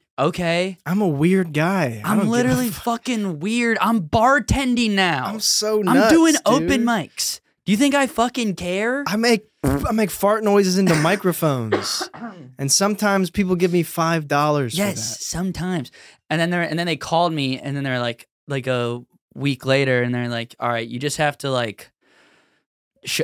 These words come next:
Speaker 1: you just show up whenever you want. We'll give it to you." And I was like, yeah, I'm not, I'm still not, I don't
Speaker 2: <laughs>
Speaker 1: care.
Speaker 2: I don't want it.
Speaker 1: A-, and then they just ended up sending it to me in the mail. So fucking,
Speaker 2: Bam.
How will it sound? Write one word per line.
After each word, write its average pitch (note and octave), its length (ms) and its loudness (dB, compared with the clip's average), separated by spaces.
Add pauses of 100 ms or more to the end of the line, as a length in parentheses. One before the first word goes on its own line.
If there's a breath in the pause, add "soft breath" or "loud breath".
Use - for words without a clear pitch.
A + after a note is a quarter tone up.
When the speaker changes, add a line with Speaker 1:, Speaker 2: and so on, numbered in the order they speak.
Speaker 1:
you C3+ 160 -4
just C3+ 180 -2
show A#2+ 260 0
up G#2+ 260 -2 (480)
whenever A2 360 -4
you G#2+ 120 -6
want. G2 260 -8
We'll G2+ 100 -10
give G#2+ 160 -10
it G#2+ 120 -12
to - 120 -12
you." F#2+ 220 -10 (200)
And B2+ 100 -6
I B2 100 0
was A#2+ 120 -6
like, A2+ 260 -10 (760)
yeah, F3+ 120 2
I'm E3+ 120 -4
not, E3 380 0
I'm D3+ 100 -2
still F#3+ 280 2
not, F#3+ 220 4
I G#3+ 120 2
don't A3+ 260 2
Speaker 2:
<laughs> - 40 0
Speaker 1:
care. A3+ 480 2
Speaker 2:
I G3+ 80 4
don't F#3+ 200 4
want D#3+ 260 0
it. B2+ 180 -8 (140)
Speaker 1:
A-, F3+ 280 0
and G3 140 0
then G#3+ 140 0
they A3 120 2
just G3+ 220 -2
ended G#3 200 2
up F3 100 2
sending F3+ 360 -2
it F3 140 -2
to D#3+ 80 -6
me E3 120 -2
in D#3 60 -2
the C#3 60 -4
mail. B2+ 380 -2
So D3+ 280 0
fucking, G3+ 600 0
Speaker 2:
Bam. D#3 360 -4